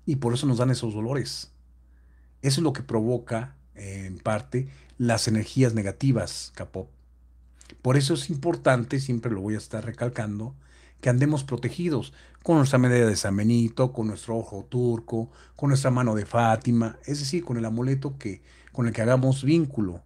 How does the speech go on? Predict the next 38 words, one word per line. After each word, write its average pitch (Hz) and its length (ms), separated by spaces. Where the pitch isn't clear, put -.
que 107 100
nos 104 120
haya 127 120
escogido, 107 520
para 156 300
que 151 120
esto 139 220
vaya 139 220
disminuyendo 113 800
y 131 80
ya 127 140
no 139 80
absorbamos 117 840
tanta 123 320
energía 110 320
negativa. 110 520
Porque 160 240
no 170 140
podemos 165 340
tampoco, 135 400
porque 117 180
ahorita 113 140
lo 120 120
que 98 100
yo 104 80
te 131 120
podría 117 320
sugerir 139 500
es 113 160
que 135 120
cuando 107 240
regreses 135 420
del 139 160
tianguis 135 280
se 117 80
limpien 104 260
con 110 240
huevo. 156 340